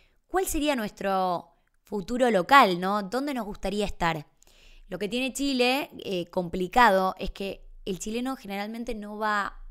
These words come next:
a recorrer y caminar por Avenida Santa Fe o, o Palermo, ¿no? Tienen su barrio Italia, Providencia, pero son pocos los centros comerciales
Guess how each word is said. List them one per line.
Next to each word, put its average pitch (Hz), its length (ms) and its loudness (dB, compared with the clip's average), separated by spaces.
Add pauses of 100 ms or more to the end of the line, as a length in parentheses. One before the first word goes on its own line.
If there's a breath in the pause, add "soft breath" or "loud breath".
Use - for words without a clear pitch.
(180)
a 170 440 -12
recorrer 180 640 -6
y 180 200 -8
caminar 180 440 -6
por 175 100 -6
Avenida 170 320 -6
Santa 165 260 -10
Fe 185 380 -4
o, 160 220 -4 (520 loud breath)
o 165 160 -10
Palermo, 175 560 -4
¿no? 170 220 -6
Tienen 190 300 -8
su 170 260 -6
barrio 180 300 -2
Italia, 185 800 -4 (540 soft breath)
Providencia, 180 760 -4
pero 175 160 -8
son 214 180 -6
pocos 247 320 0
los 208 100 -6
centros 202 220 -6
comerciales 190 600 -4